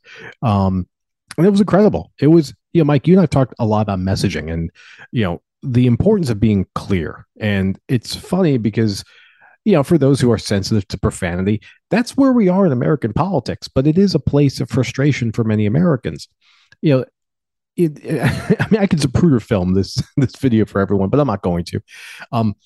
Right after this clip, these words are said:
but some of the things that really stood out was, first, you know, the accusation of this type of spending, you know, the four hundred billion dollars that Toomey brings up of discretionary. And Stewart categorizes this as this idea of,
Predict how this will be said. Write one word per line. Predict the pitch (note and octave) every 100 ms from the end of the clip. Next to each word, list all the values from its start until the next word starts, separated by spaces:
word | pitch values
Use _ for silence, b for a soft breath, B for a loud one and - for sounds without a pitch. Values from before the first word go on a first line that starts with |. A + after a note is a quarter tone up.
| _ -
but |
some | G#3+ D#4+
of |
the | -
things | C4
that | E3
really | D#3+ C3+
stood | - A#2+
out | C#3+ C#3
was, | A#2 A2 G#2+ F#2 B B
first, | - G#3 F#3 C3+ - - _ _ _ _ _ -
you | B2+
know, | A#2
the | A2+ B2 A#2+
accusation | C#3 - C#3+ A2+ A#2 - A2
of | F#2+ F2+
this | A2 -
type | - G#2+ -
of | -
spending, | - - G2 F#2 D#2+ - -
you |
know, | F#2+
the |
four | - C3+
hundred | A#2 G2+
billion | G#2 G2 F#2
dollars | F2 F2+ F2
that | E2+
Toomey | - G2+ F2+
brings | F2 F2 F2+ F#2
up | D#2 - B B B G#2
of | G2+ F#2+ F#2 - _ _ _ -
discretionary. | A#2+ - - A2 - F2 D#2 - A#2 - -
And | C3+ C3
Stewart | - B3+ G#3 -
categorizes | - C3+ B2 A#2 A#2 G2+ G2
this | G#2 G#2+
as | F#2
this | F#2+
idea | F#2+ F#2 G2+ G2+
of, | G2+ G2